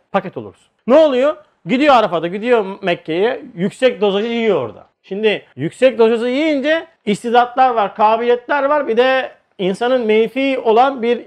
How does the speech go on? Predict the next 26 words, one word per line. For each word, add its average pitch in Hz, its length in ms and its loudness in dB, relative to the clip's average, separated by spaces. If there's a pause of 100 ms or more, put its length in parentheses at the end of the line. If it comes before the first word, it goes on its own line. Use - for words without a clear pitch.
(140)
yeri 226 360 4
var. 156 160 2
İnsana 160 360 -4
terakki 190 400 0
için 180 240 -4
verilmiş. 208 380 0
Duygular 233 420 2
da 277 100 2
alevlenmeye 233 540 0
başlıyor. 131 440 -2
Ateş 190 360 -4
başlıyor 202 360 0
yanmaya. 123 420 -4
Eğer 196 280 -2
sen 226 300 -4
kendini 202 420 -4
doğru 196 280 0
şekilde 180 340 -6
analiz 175 300 -6
edip 165 200 -8
doğru 185 240 -2
şekilde 170 300 -6
değerlendiremezsen, 170 920 -4
dini 185 320 -2
fıtratında 214 600 -6
oturtamazsan, 220 880 -2